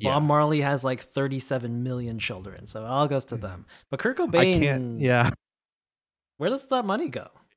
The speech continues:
Speaker 1: <laughs> You know? I don't think there's, like, a Pearl Jam estate <laughs> or something
Speaker 2: <laughs>
Speaker 1: like that. And, like, hmm. Yeah, it's definitely going to the daughter and Courtney Love.
Speaker 2: Yeah, maybe.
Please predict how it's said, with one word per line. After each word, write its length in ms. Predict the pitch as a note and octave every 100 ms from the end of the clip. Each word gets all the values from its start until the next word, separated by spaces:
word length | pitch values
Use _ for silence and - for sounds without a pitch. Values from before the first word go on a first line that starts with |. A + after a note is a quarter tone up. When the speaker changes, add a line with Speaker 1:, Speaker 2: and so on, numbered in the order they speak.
| G2 _ _ - _ -
Speaker 1:
<laughs> 920 | - - D#3 - D3 - - C#3 -
You 140 | B2
know? 240 | B2 C3+ - - - - - _ - - - _ _ _ _ _ _ -
I 40 |
don't 140 | A#2+ A#2
think 180 | B2 A2+
there's, 180 | A2+ A#2
like, 140 | G#2+
a 80 | G2+
Pearl 320 | - A#2+ A2+
Jam 380 | G2+ A2 F#2+ F#2
estate 520 | F#2 - G2+ G#2 - - -
<laughs> 220 | _ _ -
or 100 | D#3+
something 760 | - E3+ D3 D3 - A#3 F#3+
Speaker 2:
<laughs> 20 |
Speaker 1:
like 260 | D3+ E3+ C3+
that. 220 | E3 D#3+
And, 100 | D3
like, 240 | D3 D3 - - - - - _ _ B2
hmm. 240 | A#2+ A2+ - _ _ _ _ _ _ _ -
Yeah, 200 | G#2+ G#2
it's 240 | A#2+ A#2 -
definitely 380 | C3+ C#3+ C3+
going 360 | A2 A2+ G#2 F#2
to 100 | -
the 80 | F#2
daughter 500 | - E2+ E2 - - - _ _ _ _ _ -
and 180 | F#2+ -
Courtney 340 | - F#2+ F2
Love. 340 | F2 E2+ - - - _ _ _ _ _ _ _ _ -
Speaker 2:
Yeah, 80 | C3+
maybe. 360 | C3+ B2 A#2 G2+